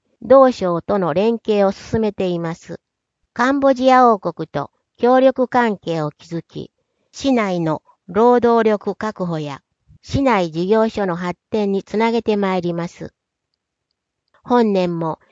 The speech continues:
市民皆様が安心して笑顔で暮らせる浅口市の実現に向け、様々な施策を展開し、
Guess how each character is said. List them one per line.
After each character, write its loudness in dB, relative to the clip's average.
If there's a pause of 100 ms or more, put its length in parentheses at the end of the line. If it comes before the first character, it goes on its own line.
(120)
市 -2
民 2
皆 0
様 -6
が -10 (380)
安 0
心 -2
し -18
て -4 (360)
笑 2
顔 6
で -2
暮 -2
ら -2
せ -4
る 0
浅 -6
口 -6
市 -14 (340)
の -2
実 -6
現 2
に 0
向 -4
け、 -8 (440)
様 2
々 2
な -6 (140)
施 -20
策 0
を 4
展 -2
開 -4
し、 -12